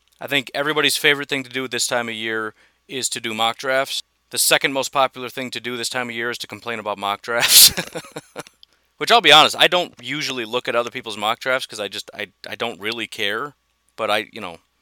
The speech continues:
I can't say I understand the mentality of reading every single mock draft and then being annoyed by everybody's mock draft, or not reading people's mock drafts and still complaining about it, be-, even though you're not, it's not im-, impacting your life in any way. So I, I don't, I don't know, but it's, it's,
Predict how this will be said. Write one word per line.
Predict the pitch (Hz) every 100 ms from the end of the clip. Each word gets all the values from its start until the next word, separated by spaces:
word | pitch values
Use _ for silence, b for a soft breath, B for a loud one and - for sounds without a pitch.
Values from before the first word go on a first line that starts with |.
| _ -
I | 113
can't | 170 156
say | 156 139
I | 123
understand | 127 117 131 117
the |
mentality | 107 104 117 110 110 107
of | 92 101 92 _ B B 101
reading | 131 143 127
every | 127 120
single | 135 113
mock | 110 113 -
draft | 110 101 -
and | 107
then | 107
being | 101 110 104
annoyed | 101 107 101 101
by | 95
everybody's | 98 95 98 92
mock | 98 98
draft, | - 90 82 -
or | - 156 123
not | 113 131 123
reading | 123 110
people's | 104 104 98
mock | 104 101
drafts | - 101 -
and | 82
still | - 117
complaining | - 101 113 107 95
about | 90 92
it, | 92
be-, | 101 -
even | 113 104
though | 95
you're | 95
not, | 98 98 - _ _ _ _ -
it's | -
not | 120 117
im-, | - 104
impacting | 127 123 120 -
your | 101 95
life | 127 123
in | 95
any | 82
way. | 78 76
So | - -
I, | 110 -
I |
don't, | 113 104 _ b b
I | 185
don't | 202
know, | 170
but | 127 131
it's, | - -
it's, | 123 - -